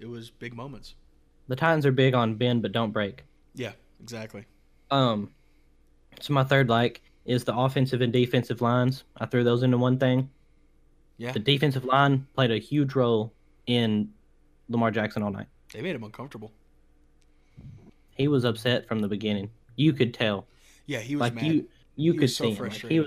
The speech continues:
Speaker 2: was, he threw his helmet a couple times and stuff. Like, he was not happy.
Speaker 1: And they never had
Speaker 2: And
Speaker 1: to play from behind.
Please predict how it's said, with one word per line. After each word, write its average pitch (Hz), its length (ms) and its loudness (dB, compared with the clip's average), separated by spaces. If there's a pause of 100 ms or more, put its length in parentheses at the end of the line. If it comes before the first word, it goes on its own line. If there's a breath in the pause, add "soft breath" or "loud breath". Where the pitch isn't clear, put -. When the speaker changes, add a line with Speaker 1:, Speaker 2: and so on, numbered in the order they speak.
Speaker 2:
was, - 80 -14
he 160 120 2
threw 160 180 4
his 131 160 4
helmet 127 260 4
a 113 40 -2
couple 123 260 0
times 120 380 0
and 113 120 -4
stuff. 107 300 -6
Like, 101 100 -10
he 139 220 0
was 107 140 -4
not 101 180 -12
happy. 104 400 -16
Speaker 1:
And 127 100 -12
they 127 80 -10
never 143 240 -8
had 135 180 -6
Speaker 2:
And 123 220 -2
Speaker 1:
to 110 120 -20
play 127 180 -8
from 120 180 -12
behind. 113 440 -12